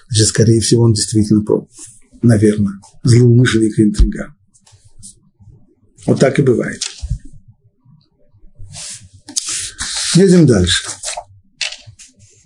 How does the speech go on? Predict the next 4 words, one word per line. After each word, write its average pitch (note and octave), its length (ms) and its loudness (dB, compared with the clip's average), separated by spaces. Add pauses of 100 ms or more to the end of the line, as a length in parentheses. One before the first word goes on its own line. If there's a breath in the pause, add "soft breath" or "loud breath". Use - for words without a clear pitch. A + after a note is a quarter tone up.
(1400)
"И D3 120 4
приснился D3+ 840 2 (340)
Йосефу G#2+ 720 0 (260)
сон. - 500 0